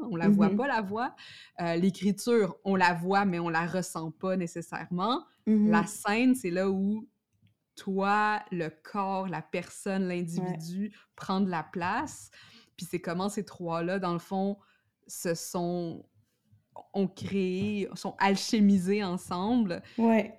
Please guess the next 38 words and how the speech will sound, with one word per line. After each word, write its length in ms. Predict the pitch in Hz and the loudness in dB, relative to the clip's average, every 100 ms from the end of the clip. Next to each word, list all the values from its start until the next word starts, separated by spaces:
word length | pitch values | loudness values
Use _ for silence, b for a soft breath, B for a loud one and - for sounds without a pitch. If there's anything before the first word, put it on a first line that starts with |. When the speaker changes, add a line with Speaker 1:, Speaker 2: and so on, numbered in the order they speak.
| - | -8
Speaker 1:
qui 80 | |
a 60 | 170 | -6
fait 160 | 196 196 | -4 -4
que 120 | 185 | -2
là, 220 | 170 196 | 0 0
tu 80 | 196 | 0
sais, 120 | 214 | -4
c'est 120 | 202 | -4
ça, 200 | 180 226 | -4 -2
genre, 160 | 190 170 | -2 -4
ça 100 | 170 | -4
a 60 | |
créé 240 | 170 - 185 | -8 -6 -4
un 100 | 175 | -4
cercle 320 | - 190 170 | -6 -8 -6
vertueux 600 | 170 170 - - 170 180 | -6 -8 -10 -10 -6 -6
qui 140 | - | -10
s'est 160 | - 165 | -12 -10
développé, 520 | 160 160 156 - 180 | -8 -8 -10 -10 -10
là, 120 | 180 | -8
de 120 | 156 156 | -8 -12
plus 220 | - 170 | -12 -12
en 120 | 156 | -10
plus. 340 | 156 - 185 190 - | -12 -12 -10 -8 2
Speaker 2:
Exact, 600 | 220 202 240 247 277 - | 4 6 6 6 4 0
exact. 500 | 214 196 233 262 - | -2 0 4 2 2
Puis 80 | - | -8
c'est 180 | - 226 | 2 4
vraiment, 720 | 208 214 214 220 240 262 254 - | 4 6 6 6 6 6 4 2
euh, 200 | 185 - - | -2 -2 -4
ça 360 | - - 269 | 0 6 6
qui 180 | 285 - | 4 4
m'a 180 | 214 208 | 6 8
menée 640 | 202 202 196 214 254 262 254 B B - | 8 8 6 6 6 2 -2 B B 2
où 100 | 226 | 2
je 60 | - | 2
suis 220 | - 247 | 2 4
aujourd'hui, 600 | 247 214 180 196 233 240 | 6 6 4 4 2 2